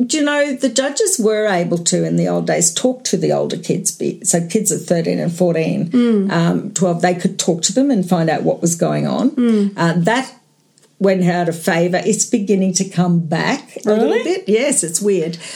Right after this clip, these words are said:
Speaker 2: Oh,
Speaker 1: Um, so
Speaker 2: okay.
Speaker 1: different judges have different practices, but
Speaker 2: Mm.
Speaker 1: um, also, if they have identified children who are at risk with high conflict parents, for instance, there's a special list for those kids,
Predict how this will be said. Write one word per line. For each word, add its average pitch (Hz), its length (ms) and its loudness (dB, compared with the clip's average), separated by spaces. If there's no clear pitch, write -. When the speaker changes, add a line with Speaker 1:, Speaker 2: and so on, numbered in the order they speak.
Speaker 2:
Oh, 269 80 0
Speaker 1:
Um, 208 60 0
so 226 140 0
Speaker 2:
okay. 175 100 -2
Speaker 1:
different 220 340 0
judges 147 360 -2
have 170 140 -2
different 170 360 -4
practices, - 580 -2
but 240 160 0
Speaker 2:
Mm. 220 180 0
Speaker 1:
um, 196 300 0
also, 294 460 2
if 220 220 -2
they 254 180 0
have 277 180 -2
identified 190 680 0
children 175 380 0
who 175 240 0
are 160 100 -2
at - 80 -12
risk 175 360 -2
with 170 140 -4
high 170 220 -2
conflict 175 500 -4
parents, 170 320 -2
for 165 80 -6
instance, 147 460 -4
there's 170 260 0
a 190 60 0
special 180 480 0
list 190 360 2
for - 140 -2
those 165 280 0
kids, - 300 -4